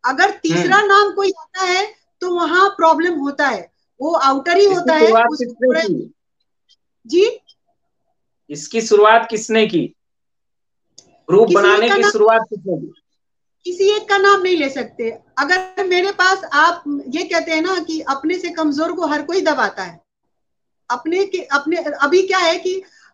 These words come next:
Speaker 1: आ, जैसे मुझे power, पद, प्रतिष्ठा मिलती है, तो चीजें automatically होने लगती है, वो हमारे अंदर आ ही जाता है कि हम जो चाहेंगे वो करवा लेंगे, हम जो चाहेंगे वही होगा,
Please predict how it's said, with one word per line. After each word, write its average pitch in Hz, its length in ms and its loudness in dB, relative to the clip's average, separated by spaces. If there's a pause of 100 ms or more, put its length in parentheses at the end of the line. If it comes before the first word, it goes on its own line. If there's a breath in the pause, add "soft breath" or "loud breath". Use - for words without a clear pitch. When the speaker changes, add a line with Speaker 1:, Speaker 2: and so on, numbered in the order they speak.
Speaker 1:
आ, 285 220 4
जैसे 311 400 0
मुझे 370 240 0
power, 330 520 2
पद, - 460 0
प्रतिष्ठा 330 540 0
मिलती 339 320 -2
है, 285 280 -4 (360)
तो 359 400 -6 (720)
चीजें 339 300 0
automatically 381 600 0
होने 415 260 0
लगती 277 340 -4
है, 254 60 0
वो 285 120 -2
हमारे 339 380 0
अंदर 339 400 -2
आ 349 80 2
ही 359 120 2
जाता 330 280 -2
है 294 100 -2
कि 285 120 -6
हम 285 240 -4
जो 320 140 -2
चाहेंगे 320 420 -2
वो 302 200 -2
करवा 269 320 -2
लेंगे, 277 260 -4
हम 285 200 -4
जो 302 100 -4
चाहेंगे 294 380 -4
वही 254 240 -2
होगा, 262 460 -2